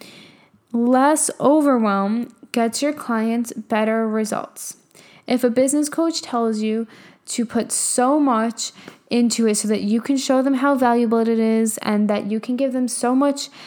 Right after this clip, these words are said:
extra support and so much extra information just to increase the value or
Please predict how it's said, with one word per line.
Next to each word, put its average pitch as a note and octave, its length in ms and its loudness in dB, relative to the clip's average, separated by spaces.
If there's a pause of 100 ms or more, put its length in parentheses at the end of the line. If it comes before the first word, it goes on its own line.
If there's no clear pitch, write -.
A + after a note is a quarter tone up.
(240)
extra C4 380 0
support A#3 460 0
and G3+ 160 -2 (560)
so C#4 240 0
much D#4 220 2
extra C4 320 -2
information A3+ 920 2
just A#3+ 240 -2
to C4 60 0
increase C4 360 2
the C4+ 120 0
value A#3 380 2
or G#3 220 0